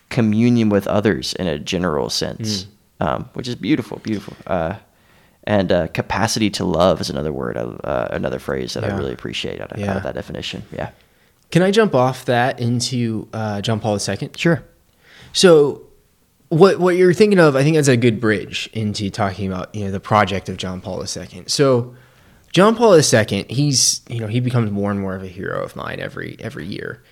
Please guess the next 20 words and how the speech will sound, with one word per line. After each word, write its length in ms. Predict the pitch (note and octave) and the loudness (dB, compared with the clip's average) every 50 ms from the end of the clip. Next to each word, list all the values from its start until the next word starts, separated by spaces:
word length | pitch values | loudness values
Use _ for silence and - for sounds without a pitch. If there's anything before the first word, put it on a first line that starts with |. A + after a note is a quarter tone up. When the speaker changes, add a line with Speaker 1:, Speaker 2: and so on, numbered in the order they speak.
| _ _ _ _ | _ _ _ _
Speaker 2:
of 120 | - G2+ A2 | -14 -8 -6
my 160 | G#2 G2 F#2 | -6 -6 -4
life. 560 | G2 G#2 G#2 G#2+ G2+ F#2 E2+ - - - - - | -6 -6 -4 -4 -4 -4 -6 -10 -14 -20 -16 -10
And 500 | - A#2 A#2 A2+ A2 G#2+ G#2+ G2+ G2+ G2 - _ _ _ _ _ _ _ _ _ _ _ _ _ - | -6 -4 -2 -2 0 -2 -2 -2 -4 -8 -10 _ _ _ _ _ _ _ _ _ _ _ _ _ -2
I've 240 | D3 C#3+ D3 C#3 C#3+ | 2 2 2 2 2
recently 460 | D#3 F#3+ G3+ F#3 A3 G3+ - D3 D3+ | 2 2 2 2 0 0 0 0 0
been 200 | C#3 C#3 B2+ B2+ A#2 | 2 2 2 2 2
working 340 | A#2 A2+ G#2+ - B2 B2 | 2 0 0 -2 -2 -2
through, 420 | A#2+ B2 - G#2 G2 F#2+ F#2+ G2 G2 _ _ _ _ _ _ _ _ _ - | -2 -4 -4 -4 -4 -2 -4 -6 -8 _ _ _ _ _ _ _ _ _ -8
um, 460 | A#2+ A#2 G#2 G2+ G2 G2 F#2 G2 F#2+ - | -6 -4 -4 -4 -4 -6 -6 -8 -8 -8
the 160 | A2 A2+ A2 | -4 -4 -4
Theology 560 | G#2 - - A#2 A2 G#2 G#2 G#2 G#2 G2+ G2+ G#2 | -4 -4 -2 0 2 2 2 2 0 -2 -2 -4
of 40 | G2 | -6
the 40 | - | -6
Body 500 | - E2 E2+ F2 F#2+ - C3 - - _ _ _ _ _ _ _ _ _ _ _ - | -6 -8 -8 -8 -10 -10 -14 -16 -18 _ _ _ _ _ _ _ _ _ _ _ -10
lectures. 580 | A2+ - - - - - - - - - - - - | -10 -10 -8 -8 -10 -10 -10 -14 -18 -18 -16 -10 -8
And 160 | A2+ G#2 G#2 | -6 -4 0
I 100 | G#2 A2+ | 2 2
actually 380 | A#2 A2+ - - A#2+ G#2+ G2 | 2 2 2 0 0 0 -2
am 180 | G2 G2 G2 | -2 -4 -6